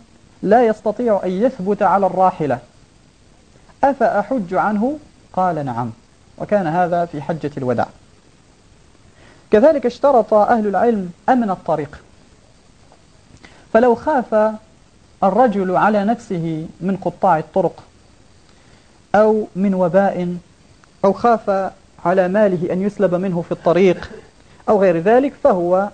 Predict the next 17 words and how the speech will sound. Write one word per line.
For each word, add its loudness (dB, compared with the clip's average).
عند -2
أكثر 0
العلماء 0
ممن -2
لا 2
يستطيع 0
إلى 0
الحج -2
سبيلا. 0
بل 2
ذهب -2
الشافعي -2
إلى -2
أكثر -2
من 0
هذا، 0
فقال: 2